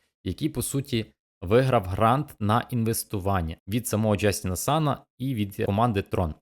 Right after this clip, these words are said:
Це доволі такий вагомий внесок. Саме ці всі гроші, звісно, підуть на розвиток даного проекту, тобто на маркетинг. Зараз ведеться дуже багато, а, співпраці з різними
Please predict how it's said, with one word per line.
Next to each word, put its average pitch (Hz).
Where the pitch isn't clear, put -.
Це 104
доволі 101
такий 92
вагомий 95
внесок. 135
Саме 113
ці -
всі 92
гроші, 120
звісно, 104
підуть 95
на 101
розвиток 104
даного 98
проекту, 92
тобто 104
на 98
маркетинг. 101
Зараз 120
ведеться 107
дуже 95
багато, 92
а, 92
співпраці 98
з 85
різними 90